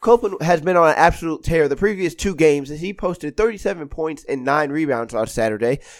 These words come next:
to lead the Thunder in points. Junior Pete Smith also had fourteen points to go along with four assists. Sophomore Maurice Hunter, and our guest for the day, was third in the scoring column. The Thunder shot fifty percent from the field, despite only shooting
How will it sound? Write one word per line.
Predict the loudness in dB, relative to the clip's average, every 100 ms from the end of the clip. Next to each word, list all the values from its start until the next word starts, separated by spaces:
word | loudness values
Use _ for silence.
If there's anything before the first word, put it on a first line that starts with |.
| _
to | -10 -4
lead | -4
the | -4
Thunder | -2 -2 -2 -2
in | -2 -2 2
points. | 0 2 -4 -8 _ _ _
Junior | -6 -4 -4
Pete | -6 -8
Smith | -6 -6 0
also | 0 2 -2
had | -2 -2
fourteen | -2 -4 -4 -8 -8
points | -6 -6 -6
to | -10
go | -4 -2
along | 0 -2
with | -4 -10 -10
four | -6 -6
assists. | -6 -6 -8 -8 _ _ _ _ _
Sophomore | 2 2 2 0 0 0 -4
Maurice | -8 -4 -4 -4
Hunter, | 0 0 0 -6 -8
and | -8
our | -8 -4
guest | -4 -4
for | -6
the | -8
day, | -2 0 0 -4 -14 -2
was | 4 6
third | 6 4 2
in | -2 -6
the | -12
scoring | -6 -4 -4
column. | -6 -8 -10 -18 _ _ _ _
The | 0
Thunder | 2 2 -2
shot | -4 -2 0 0
fifty | -2 -2 -4
percent | -8 -4 -4 -2
from | -6
the | -6
field, | -4 -2 -2
despite | -2 2 2 2
only | -4 -6
shooting | -10 -10 -10 -10